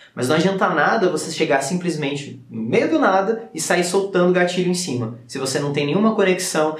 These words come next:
se você não tem nem as informações suficientes do seu cliente pra saber o que é importante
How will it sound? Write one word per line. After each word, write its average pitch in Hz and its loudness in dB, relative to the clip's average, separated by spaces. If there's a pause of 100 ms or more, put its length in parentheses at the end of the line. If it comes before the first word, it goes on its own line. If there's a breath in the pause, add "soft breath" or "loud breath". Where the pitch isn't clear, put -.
(120)
se - -14
você 139 -2
não 143 -2
tem 151 0
nem 175 2
as 220 4
informações 214 0
suficientes 175 -4
do - -16
seu 147 -4
cliente 143 -6
pra 139 -4
saber 131 0
o 123 2
que 208 -2
é 214 2
importante 170 0